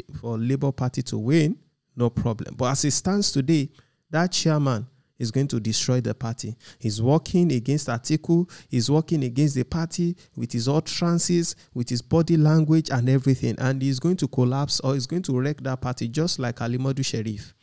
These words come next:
Okay? So, you cannot call governors babies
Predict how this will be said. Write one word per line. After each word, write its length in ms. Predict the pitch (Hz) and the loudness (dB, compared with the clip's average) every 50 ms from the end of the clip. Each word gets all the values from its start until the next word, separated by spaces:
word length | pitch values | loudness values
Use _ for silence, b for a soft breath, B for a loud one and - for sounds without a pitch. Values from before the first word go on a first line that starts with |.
| b b b b b b b - | b b b b b b b -8
Okay? 320 | 120 120 - 143 160 196 - B B B B B B B B B B B B B B B | -4 2 4 6 6 4 2 B B B B B B B B B B B B B B B
So, 500 | - - - 208 190 151 110 117 - _ _ _ _ _ _ _ _ _ _ _ _ _ _ _ _ _ _ _ _ _ _ - | -4 2 6 8 8 8 6 2 -4 _ _ _ _ _ _ _ _ _ _ _ _ _ _ _ _ _ _ _ _ _ _ -4
you 140 | 147 180 170 | -2 0 0
cannot 360 | - 170 170 185 214 226 - | 2 0 0 2 0 -2 -2
call 220 | - 185 180 175 | 0 2 2 2
governors 480 | 147 147 151 147 139 131 127 117 110 - | 2 2 0 0 0 -2 -4 -4 -4 -4
babies 640 | - 131 131 131 127 - - - - - - - | 0 0 0 0 -2 -4 -10 -10 -10 -10 -10 -12